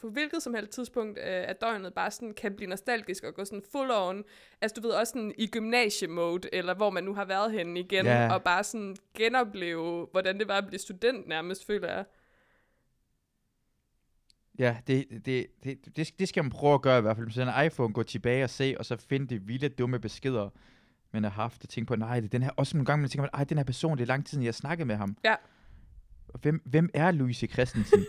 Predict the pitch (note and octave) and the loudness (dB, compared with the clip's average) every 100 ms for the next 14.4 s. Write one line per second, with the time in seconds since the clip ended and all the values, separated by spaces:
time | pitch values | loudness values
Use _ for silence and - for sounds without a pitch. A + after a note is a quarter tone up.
0 | C5 - - D#3 - E3+ E3 D#3 F3+ F#3+ | -2 -14 -8 -6 -2 2 4 6 4 2
1 | - - _ _ _ G3+ G3 G#3 F#3 B2+ | -4 -10 _ _ _ 0 4 6 6 4
2 | B2+ A2+ C#3+ F3+ E3+ F#3 E3 A2 C3 E3+ | 0 -2 -2 -2 -4 -2 0 0 0 0
3 | D#3+ D3+ D3+ C#3 C3 D#3 D3 C#3 - - | 0 -2 -2 -2 -2 -6 -6 -6 -16 -8
4 | D3 C3+ B2+ A2+ A2 A2+ _ _ _ _ | -4 -4 -4 -4 -4 -8 _ _ _ _
5 | _ _ _ - - D3+ C3 B2 - G#2 | _ _ _ -20 -6 -2 -2 -4 -4 -4
6 | G#2 G2+ G#2 - - _ - D#3+ D3 F3+ | -2 -2 -2 -4 -16 _ -14 -8 -4 -2
7 | E3 A#2+ - _ _ - F#3 - _ A#2+ | -4 -6 -12 _ _ -12 -12 -12 _ -6
8 | A#2 C3 A2+ C#3 C#3 G2+ - G2+ G2 - | -6 -4 -4 -2 -2 -4 -4 -2 -2 -8
9 | _ A2 - - - - _ _ _ _ | _ -4 -4 -8 -20 -20 _ _ _ _
10 | A#2+ A#2 A2 A2 A2 - - D#3 D3 D3+ | -8 -6 -4 -4 -4 -8 0 2 2 2
11 | A3 - D3 E3 - - - _ _ _ | 2 2 0 0 0 -6 -18 _ _ _
12 | _ - _ _ _ - D#3+ F#3+ D#3 D#3 | _ -20 _ _ _ -2 -2 0 -2 -2
13 | - C3 B2+ F2+ E2 G#3+ A3 - _ _ | -4 -2 -2 -6 -2 0 0 -4 _ _
14 | - - F#3 | -12 -2 -2